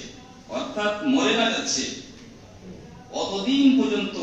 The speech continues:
বেশি বেশি করে ধন সম্পদ অর্জন করব, এই নেশায়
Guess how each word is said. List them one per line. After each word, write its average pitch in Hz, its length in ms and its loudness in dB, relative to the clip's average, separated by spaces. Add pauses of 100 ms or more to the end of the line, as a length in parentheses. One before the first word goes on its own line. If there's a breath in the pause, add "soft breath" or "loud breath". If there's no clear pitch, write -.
(320)
বেশি 220 520 0
বেশি 208 400 -4
করে 185 220 -4
ধন 175 460 -2
সম্পদ 165 340 -4
অর্জন 147 560 -2
করব, 139 560 -2 (1300)
এই 339 300 0
নেশায় 269 440 2